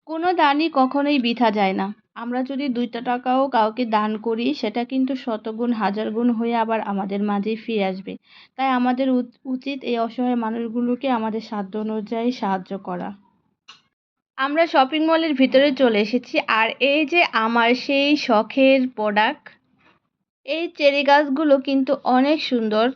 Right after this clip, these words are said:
তো দেখতে কিন্তু খুবই ভালো লাগে। আমি এই চেরি গাছটাই হচ্ছে এই শপটাতে বানানোর জন্য অর্ডার করে গিয়েছিলাম। তো আমার চেরি গাছটা হচ্ছে হয়ে গিয়েছে। তো এখন হ-, হচ্ছে আমি চেরি গাছটা নেওয়ার জন্য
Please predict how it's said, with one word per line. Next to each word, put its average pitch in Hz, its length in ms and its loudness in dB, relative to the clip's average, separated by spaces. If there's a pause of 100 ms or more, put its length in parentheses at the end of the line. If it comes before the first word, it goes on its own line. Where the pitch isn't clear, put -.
তো 214 120 -12
দেখতে 233 360 -6
কিন্তু 254 280 -2
খুবই 240 380 -6
ভালো 208 400 2
লাগে। 196 320 2 (920)
আমি 294 200 -2
এই 339 120 2
চেরি 294 320 2
গাছটাই 302 440 4
হচ্ছে 294 400 2 (220)
এই 262 280 4
শপটাতে 262 640 2 (180)
বানানোর 233 600 4
জন্য 262 280 4 (200)
অর্ডার 220 360 4
করে 247 260 2
গিয়েছিলাম। 214 720 0
তো 220 140 -8 (100)
আমার 214 380 0
চেরি 269 260 2
গাছটা 269 320 0 (180)
হচ্ছে 240 420 -2
হয়ে 214 380 2
গিয়েছে। 214 440 -2 (440)
তো - 160 -20
এখন 262 320 0
হ-, 262 340 4
হচ্ছে 233 380 0
আমি 240 200 0
চেরি 240 280 2
গাছটা 254 360 0
নেওয়ার 240 380 0
জন্য 262 240 2